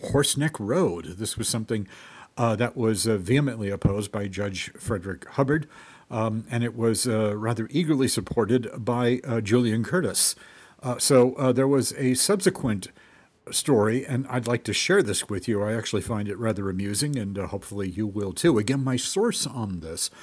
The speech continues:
is the Greenwich News and Graphic, November twentieth, nineteen thirty-one, page ten, and the headline, quote unquote, and in all caps, "Civil War in Greenwich." <laughs> All right, so without,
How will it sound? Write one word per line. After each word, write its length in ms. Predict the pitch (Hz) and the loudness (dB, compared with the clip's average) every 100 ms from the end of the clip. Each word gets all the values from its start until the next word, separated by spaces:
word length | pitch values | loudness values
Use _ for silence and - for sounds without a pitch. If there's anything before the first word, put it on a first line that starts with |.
| - - - | -10 -10 -6
is 160 | 123 107 | -2 -2
the 60 | |
Greenwich 400 | 107 131 220 - | 0 2 0 0
News 260 | 151 165 156 | 0 2 2
and 120 | 170 | 0
Graphic, 560 | 131 92 80 110 98 123 | -2 -6 -2 -4 -4 -6
November 360 | 110 101 87 | -4 -4 -4
twentieth, 480 | 90 - 151 165 143 | -4 0 2 2 0
nineteen 300 | 85 82 87 | -6 -12 -12
thirty-one, 640 | - 87 82 82 104 131 127 | -10 -10 -10 -6 -2 -2 -2
page 300 | 87 80 - | -6 -8 -4
ten, 260 | 135 139 - - - - - | 0 0 -2 -16 -20 -16 -2
and 220 | 160 170 | 2 2
the 200 | 165 135 | 2 0
headline, 600 | 117 196 160 113 120 123 - | 0 0 -2 -2 0 -2 -6
quote 260 | - 143 135 | 0 2 2
unquote, 560 | 147 - 127 113 113 - | -2 -2 4 4 2 -2
and 180 | 123 123 | -2 0
in 160 | 120 | 0
all 140 | 120 143 | 0 0
caps, 540 | - 98 87 - - - - - - | -2 -4 -2 -2 -4 -4 -20 -20 -6
"Civil 400 | - - 196 185 | 2 6 8 6
War 340 | 95 131 175 170 | 2 2 4 2
in 300 | - 165 143 | 0 -2 -2
Greenwich." 640 | 92 95 156 110 - - | -4 0 2 2 0 2
<laughs> 880 | - - - - - - _ _ - 185 - | 4 6 4 0 -8 -12 _ _ -4 -4 -2
All 340 | 185 - - - - | -4 -2 -6 -4 2
right, 240 | 175 156 - | 4 4 2
so 400 | - 170 165 - - - - 127 - - - | 0 2 2 0 -12 -14 -12 -14 -14 -12 -4
without, 320 | 107 104 | -2 0